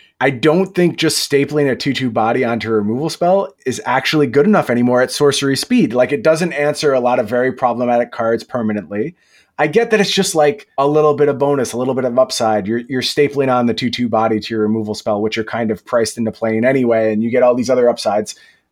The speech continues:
A totally fine card, but it doesn't seem to me to dramatically shift the axis of the format when we've already adapted Magic to play around these new rules that we have to get value. So, like, you play Ravenous Chupacabra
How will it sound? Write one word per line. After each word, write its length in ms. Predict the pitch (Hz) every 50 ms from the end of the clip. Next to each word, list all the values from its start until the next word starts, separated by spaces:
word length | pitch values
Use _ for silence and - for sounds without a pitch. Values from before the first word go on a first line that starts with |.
| _ _ -
A 60 | 123
totally 500 | 120 - - 147 156 156 156 147 147 139
fine 360 | - - 139 127 127 123 120
card, 360 | 110 - 123 131 127 120 113 95
but 180 | 120 127 139 -
it 140 | 147 143 -
doesn't 260 | 170 170 170 180 160
seem 320 | - - 170 170 165 156
to 80 | 127 143
me 220 | 147 147 139 131
to 160 | - - 135 117
dramatically 720 | - - 123 120 123 123 127 131 139 143 - 131 131 123
shift 500 | 117 - - 139 123 - - - _ - _ _ _ - - - - _ _ -
the 140 | 127 135
axis 280 | 131 131 127 - - -
of 100 | 123 110
the 40 | -
format 480 | - - 190 214 214 170 151 151 -
when 160 | 147 143 139 139
we've 160 | 139 135 -
already 380 | - 139 147 151 151 151 156
adapted 560 | 147 135 117 - 135 131 135 131 - - 127 120
Magic 420 | 117 120 127 131 113 123 123 -
to 60 | -
play 240 | - - - 127 127
around 300 | 120 120 120 117 117 113
these 200 | 110 110 104 -
new 160 | 117 107 107
rules 380 | 107 95 101 110 92 76 80 -
that 100 | 107 104
we 80 | 104
have 140 | 110 107 -
to 40 | 113
get 140 | 104 110 90
value. 300 | 113 107 101 98 98 98
So, 180 | - - 131
like, 240 | 135 135 135 - - - - - - - -
you 140 | 165 175 170
play 220 | - 196 196 185
Ravenous 380 | 175 170 160 151 160 151 147 -
Chupacabra 800 | - 156 147 143 - 143 135 135 127 139 131 127 127 123 120